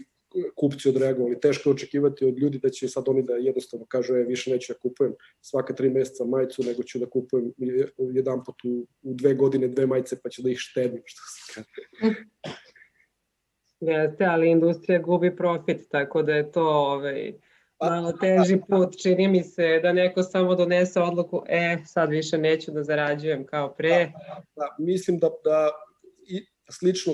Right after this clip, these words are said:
Speaker 1: kao i u slučaju klimatskih promjena, treba da se postave neki okviri koji su, da kažem,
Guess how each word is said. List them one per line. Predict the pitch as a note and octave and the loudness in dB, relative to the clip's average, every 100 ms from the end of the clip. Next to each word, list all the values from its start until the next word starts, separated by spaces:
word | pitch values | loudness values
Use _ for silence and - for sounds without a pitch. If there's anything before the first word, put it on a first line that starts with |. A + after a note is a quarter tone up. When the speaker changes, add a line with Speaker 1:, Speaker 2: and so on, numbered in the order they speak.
| - | 0
Speaker 1:
kao | E3 | 0
i | D#3 | 2
u | D#3 | 0
slučaju | E3+ F3 E3+ C#3 | -2 -2 -2 -4
klimatskih | E3 E3 E3 C3+ _ | 0 -2 -2 -12 _
promjena, | D#3 F3 D#3+ - _ _ | -2 -2 -4 -8 _ _
treba | E3 E3 | -2 2
da | D3 | 0
se | D3 D3+ | 0 -6
postave | D3+ C#3 - D#3+ | -4 -2 -2 0
neki | C#3+ C#3+ - | 0 -2 0
okviri | D3+ D#3 F#3+ F3+ D#3+ - _ _ _ _ _ _ _ - | 0 2 4 4 4 -8 _ _ _ _ _ _ _ -4
koji | C#3 | -4
su, | C3+ - C3+ | -4 -8 -4
da | C#3 | -4
kažem, | D3 C#3 C#3 | -2 -2 -4